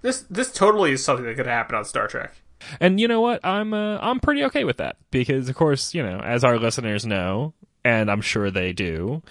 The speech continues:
Speaker 2: we have this other podcast that they listen to.
Speaker 1: Oh.
Speaker 2: And so they know that we enjoy talking about Star, Star Trek and Stargate for largely, you know, the same reasons, is that we're there for the stories they're telling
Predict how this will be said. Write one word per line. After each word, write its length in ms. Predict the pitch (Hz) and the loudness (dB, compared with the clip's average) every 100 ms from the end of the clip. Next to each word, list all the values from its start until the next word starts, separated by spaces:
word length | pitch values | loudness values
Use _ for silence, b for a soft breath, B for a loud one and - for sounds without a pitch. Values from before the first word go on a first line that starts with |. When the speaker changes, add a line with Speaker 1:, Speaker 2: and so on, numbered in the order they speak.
| B B | B B
Speaker 2:
we 100 | 117 131 | 2 4
have 160 | 139 | 4
this 140 | 135 143 | 4 2
other 220 | 139 120 | 2 2
podcast 760 | 143 160 - 95 90 - - - | 2 0 -2 -4 -4 -6 -6 -4
that 120 | 98 | -2
they 120 | 87 | -2
listen 300 | 80 - 67 | -2 -4 -4
to. 280 | - 73 123 B B B B | -4 -2 -4 B B B B
Speaker 1:
Oh. 300 | 156 214 139 - | 0 0 0 -4
Speaker 2:
And 100 | 127 | 2
so 120 | 147 | 4
they 120 | 143 147 | 4 4
know 120 | 156 | 2
that 120 | 131 | 2
we 100 | 156 | 0
enjoy 200 | 165 156 | -2 -2
talking 320 | 170 214 160 87 | 0 0 -2 -4
about 200 | 78 - | -6 -4
Star, 260 | - 71 - - _ | -4 -4 -6 -10 _
Star 280 | - - 98 | -4 2 2
Trek 380 | - 92 98 - 143 | 2 -2 -2 -2 2
and 220 | 175 185 | 4 2
Stargate 680 | - 78 71 - 64 98 - - - - | 2 0 0 -4 -4 -4 -6 -14 -20 -20
for 680 | - 139 131 131 131 127 135 b b b b b b b _ | 0 4 6 6 4 2 -2 b b b b b b b _
largely, 760 | 151 165 185 170 160 151 151 147 _ _ _ _ _ _ _ - | 4 6 8 6 6 4 0 -4 _ _ _ _ _ _ _ -2
you 100 | 131 | 0
know, 80 | 98 | 0
the 100 | 131 | 0
same 240 | 151 147 | 0 2
reasons, 380 | 180 143 - 104 | 2 0 -2 -10
is 120 | 107 | -6
that 260 | 107 107 117 | -4 -4 -2
we're 160 | 117 | -2
there 320 | 117 131 135 | 0 0 -2
for 540 | 127 131 123 120 117 113 - | -2 -2 0 0 -2 -4 -6
the 80 | |
stories 340 | - 131 135 135 | -4 0 0 0
they're 120 | 120 | -2
telling 580 | - 147 127 110 104 | 0 0 0 0 -2